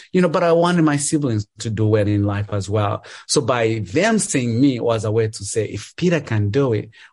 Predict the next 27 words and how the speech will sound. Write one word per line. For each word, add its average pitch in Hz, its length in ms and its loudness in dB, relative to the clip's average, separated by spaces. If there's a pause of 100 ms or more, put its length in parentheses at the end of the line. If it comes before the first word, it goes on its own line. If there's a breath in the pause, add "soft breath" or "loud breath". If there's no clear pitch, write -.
we 104 120 -4
can 101 320 0
do 110 140 2
it 104 140 2
as 101 180 -6
well." 101 340 -2 (240 soft breath)
And 101 160 0
that's 104 280 -2
why 98 320 -2
I 95 100 -6
went 98 240 -4
back 101 180 -2
to - 80 -12
see - 140 -4
my 101 160 0
mom. 95 300 -4 (280 loud breath)
And 131 120 2
now 160 120 2
we 151 120 2
have 147 80 0
a 120 140 -2 (100)
good 226 180 2
relationship. 104 840 -4
And 107 160 -2
all 160 160 4
my 170 140 0
siblings 113 580 0